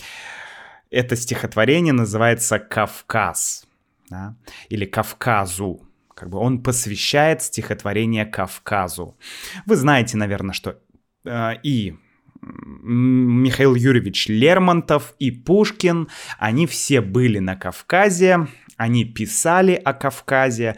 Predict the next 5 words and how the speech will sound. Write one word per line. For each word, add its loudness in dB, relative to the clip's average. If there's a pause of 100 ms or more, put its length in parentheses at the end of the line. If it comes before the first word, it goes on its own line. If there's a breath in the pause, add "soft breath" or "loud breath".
(140 loud breath)
стихи, 0 (300 loud breath)
э, -6
писали 0
и -8
прозу. 4